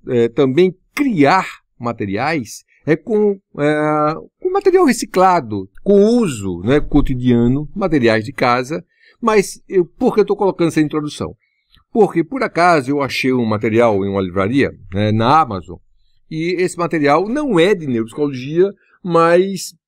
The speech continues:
parece que foi criado para intervenção cognitiva,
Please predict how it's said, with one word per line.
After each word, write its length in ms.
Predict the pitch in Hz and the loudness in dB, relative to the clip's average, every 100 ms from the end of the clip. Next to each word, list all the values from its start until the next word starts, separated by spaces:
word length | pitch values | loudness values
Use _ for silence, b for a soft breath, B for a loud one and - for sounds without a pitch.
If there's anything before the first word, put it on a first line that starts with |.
| _ | _
parece 480 | - 208 180 233 240 | -2 0 2 2 0
que 100 | - | -2
foi 220 | 196 247 | -2 -2
criado 720 | - 311 262 160 151 185 165 151 | -2 -2 0 2 2 -2 -4 -8
para 300 | - 156 170 | -2 0 0
intervenção 640 | 170 175 160 - 175 190 | 0 -2 -2 -2 -2 -2
cognitiva, 840 | - 156 117 180 - 147 147 101 | -2 -4 0 -2 0 0 2 0